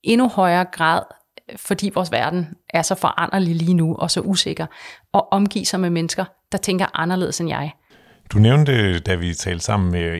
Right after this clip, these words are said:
Speaker 2: inden jul, øh, til det her program, at du gerne vil bruge, øh, nytåret, og det gør du typisk til at tænke lidt over, øh, hvor du er i livet, og, øh, gøre noget status. Sådan,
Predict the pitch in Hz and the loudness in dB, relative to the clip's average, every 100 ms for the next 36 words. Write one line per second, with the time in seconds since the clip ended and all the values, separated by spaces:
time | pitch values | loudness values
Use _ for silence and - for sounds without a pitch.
0 | 87 101 104 135 95 - 98 87 80 - | 0 2 2 0 -4 -2 -2 -2 -6 -10
1 | 90 90 80 98 123 110 90 82 95 87 | -10 -10 -4 -4 -4 -6 -8 -8 -10 -4
2 | 101 110 90 92 98 87 82 82 107 143 | -2 -2 -4 -6 -4 -4 -4 -4 -2 0
3 | 123 92 87 87 90 90 - 139 113 - | 0 -2 -6 -4 -4 -4 -6 -6 -6 -2
4 | 120 104 - 113 123 101 110 95 92 87 | 0 0 -2 -4 -4 -6 -4 -2 0 0
5 | 82 - - - _ - 92 82 80 80 | -2 -8 -20 -20 _ -6 -4 -4 -8 -12
6 | - 82 87 85 92 82 80 76 - 127 | -14 -12 -8 0 0 0 -6 -8 -8 -2
7 | 151 123 90 85 - 90 85 85 82 82 | 0 0 -2 -4 -6 -6 -4 -6 -8 -12
8 | 101 - 101 101 - - 90 123 - 123 | -8 -6 -4 -6 -12 -8 -6 -6 -12 -10
9 | 98 85 | -4 -4